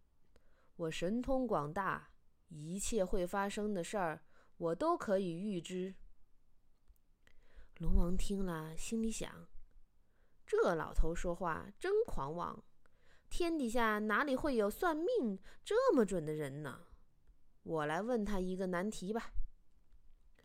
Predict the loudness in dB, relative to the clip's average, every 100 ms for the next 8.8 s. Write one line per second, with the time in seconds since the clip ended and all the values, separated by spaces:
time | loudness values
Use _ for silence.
0 | -18 -18 -18 -18 -12 -10 -8 -8 -8 -8
1 | -8 -6 -4 -2 -2 -2 -2 -4 -6 -16
2 | -14 -14 -14 -16 -18 -20 -20 -20 -20 -20
3 | -10 -2 0 4 4 4 0 -6 -16 -18
4 | -20 -16 -2 0 2 2 2 0 -2 -8
5 | -20 -20 -20 -20 -20 -20 -20 -10 -2 2
6 | 2 2 4 6 6 10 12 12 12 2
7 | 4 4 2 -4 -6 0 4 4 4 2
8 | 2 2 2 2 0 -2 -8